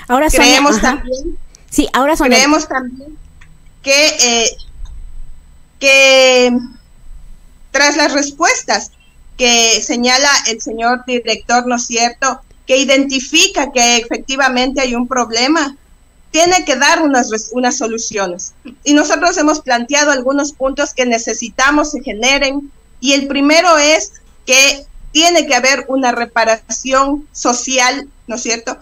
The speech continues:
Speaker 2: que debe haber una declaración en torno al error que aceptan haber, eh, eh, que aceptan en el que hayan incurrido. Creemos que se tiene que hacer,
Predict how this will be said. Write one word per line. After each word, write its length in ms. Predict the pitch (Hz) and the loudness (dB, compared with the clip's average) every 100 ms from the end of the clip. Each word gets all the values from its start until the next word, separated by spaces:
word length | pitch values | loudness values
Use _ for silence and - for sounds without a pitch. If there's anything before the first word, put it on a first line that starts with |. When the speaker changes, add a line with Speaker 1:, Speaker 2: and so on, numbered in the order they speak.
| _ | _
Speaker 2:
que 100 | - | -2
debe 200 | 262 294 | 0 2
haber 320 | 302 285 294 285 | 2 2 0 -4
una 260 | 254 262 262 - | -4 -2 -2 -4
declaración 1080 | 208 285 285 285 262 240 233 - 254 247 269 | -2 0 0 2 2 2 0 -2 -2 -2 0
en 180 | 247 - | -4 -2
torno 420 | 247 247 269 - | -2 0 -4 -2
al 180 | 233 233 | 0 0
error 460 | 226 220 240 262 - | 0 0 0 0 0
que 260 | 254 247 - | 0 0 0
aceptan 680 | 220 - 294 320 285 254 254 | -4 -2 -2 -2 -2 -4 -4
haber, 420 | - 208 220 220 - | -8 -2 -2 -4 -4
eh, 440 | 208 196 190 185 - - - _ - | -4 -2 -2 -6 -12 -20 -20 _ -10
eh, 260 | 123 - - | -6 -6 -4
que 80 | 247 | -2
aceptan 540 | 240 262 254 285 294 285 | 0 -2 -2 -2 -2 -4
en 140 | 226 | -6
el 140 | 208 | -6
que 100 | 202 | -2
hayan 340 | 202 208 226 208 | 0 0 -2 -4
incurrido. 580 | 202 202 190 185 180 - - - - - - - - - | -8 -8 -6 -6 -6 -10 -20 -20 -20 -20 -20 -16 -14 -2
Creemos 500 | 269 285 320 330 - | 2 4 4 2 0
que 340 | 285 294 285 | 2 2 2
se 160 | - 254 | -4 -6
tiene 340 | 277 285 294 | -2 0 0
que 100 | 269 | 0
hacer, 520 | 240 - 254 262 262 | -2 -2 0 0 -2